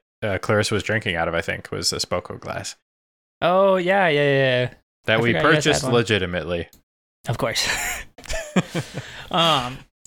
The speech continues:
Speaker 2: so, as we were just talking, but for anyone who's listening, well, also, if you're tuning in, thank you, 'cause this is a very odd time for us. I'd
Speaker 1: It
Speaker 2: probably
Speaker 1: is
Speaker 2: say that.
Speaker 1: very
Speaker 2: And it's
Speaker 1: strange.
Speaker 2: my, it's my fault, so I wanna be abundantly clear about that.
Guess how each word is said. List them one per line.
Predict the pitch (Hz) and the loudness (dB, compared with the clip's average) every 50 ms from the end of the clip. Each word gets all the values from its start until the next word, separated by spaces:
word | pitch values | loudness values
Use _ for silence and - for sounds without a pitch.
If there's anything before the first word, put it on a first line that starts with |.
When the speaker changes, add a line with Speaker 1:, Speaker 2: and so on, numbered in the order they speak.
| - - - _ _ - - | -14 -14 -14 _ _ -10 -4
Speaker 2:
so, | - - 220 220 185 160 165 165 | -2 2 2 4 4 4 2 2
as | - 143 143 151 | 2 2 2 2
we | 147 147 139 | 2 2 2
were | 135 | 2
just | 131 143 139 - | 2 0 0 0
talking, | 139 143 151 143 - 127 123 135 143 139 | 0 0 0 0 0 -2 -2 -2 -2 0
but | 127 123 123 123 - - | 0 0 0 0 -4 -8
for | - - 135 131 127 | -4 -2 0 2 2
anyone | 123 120 - 131 127 127 123 123 120 | 2 2 2 0 0 0 0 0 0
who's | 127 120 113 117 | 0 0 0 0
listening, | 127 131 - 113 113 113 113 113 - - - _ _ _ _ _ _ _ _ | 0 0 -2 -2 -4 -6 -6 -8 -12 -18 -20 _ _ _ _ _ _ _ _
well, | - 127 127 | -2 0 0
also, | 135 160 - - 160 139 127 120 - - - _ _ _ _ _ - | 0 0 0 2 2 2 2 2 -2 -4 -12 _ _ _ _ _ -6
if | 127 - | -4 -2
you're | 127 127 | -2 -4
tuning | - - 185 180 156 143 | -2 0 0 2 2 2
in, | 139 135 123 | 2 0 0
thank | 127 - 135 147 139 | -2 -4 -4 -4 -2
you, | - 120 - | -4 -4 -4
'cause | - 127 127 | -6 -6 -6
this | 131 123 - | -6 -4 -2
is | 131 120 117 | -2 -2 -2
a | 120 | 0
very | 117 123 120 117 113 | 0 0 0 0 0
odd | 113 113 120 | 0 -2 -2
time | - - 113 120 123 | -2 -2 -2 -2 -2
for | 123 - 98 | -2 -2 -2
us. | 113 120 131 - - - _ _ _ - | -2 0 -2 -2 -4 -8 _ _ _ -10
I'd | 131 127 | -6 -2
Speaker 1:
It | - 135 | 2 4
Speaker 2:
probably | 143 147 127 131 | 4 4 4 4
Speaker 1:
is | 120 - | 2 2
Speaker 2:
say | - 123 120 | 0 0 0
that. | 123 120 123 - - _ - - - - - | 2 0 0 -2 -4 _ -20 -20 -20 -10 -6
Speaker 1:
very | - 131 127 117 - - | -2 0 0 0 0 0
Speaker 2:
And | 135 143 147 | 0 2 2
it's | 147 143 - | 2 0 0
Speaker 1:
strange. | - | 0
Speaker 2:
my, | 156 147 - _ _ _ _ _ - | 0 0 -2 _ _ _ _ _ -4
it's | - 151 143 - | -2 -2 0 2
my | 156 156 156 143 | 2 2 2 2
fault, | - - 120 113 117 - - - _ - | 0 -2 -4 -4 -6 -8 -10 -12 _ -12
so | - - 131 120 120 117 120 123 - _ _ _ _ _ - - | -10 -6 -6 -4 -4 -4 -4 -6 -8 _ _ _ _ _ -8 -4
I | - 139 | -2 0
wanna | 139 143 135 | 0 2 2
be | 139 135 | 0 0
abundantly | 123 120 131 127 123 123 - 120 123 | 0 0 0 0 -2 -4 -6 -8 -10
clear | 120 - 127 123 123 | -8 -6 -4 -4 -2
about | - 113 120 131 | -2 -4 -4 -2
that. | - 120 123 - | -2 -2 -2 -2